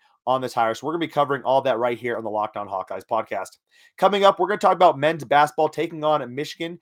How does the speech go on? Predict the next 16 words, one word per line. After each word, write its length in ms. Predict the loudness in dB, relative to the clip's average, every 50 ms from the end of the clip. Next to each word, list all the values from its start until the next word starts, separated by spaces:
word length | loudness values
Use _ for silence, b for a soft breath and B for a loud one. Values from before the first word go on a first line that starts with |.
| b b b
Before 260 | -10 -2 0 0 0
we 60 | 2
do 80 | 2 4
that, 220 | 2 2 2 2
though, 260 | 0 -2 -2 -2 -8 _ _ _ -4
I 40 | 0
want 180 | 0 0 2
to 80 | 0 -4
remind 300 | 0 0 0 0 0 -2
you 60 | -2
that 120 | -4 -2 -2
football 280 | -4 0 2 2 2
season 260 | 2 0 -6 -6 -4 0
might 220 | 0 0 0 -2
be 160 | -2 2 2
over, 360 | 2 2 2 -2 -2 -2 -4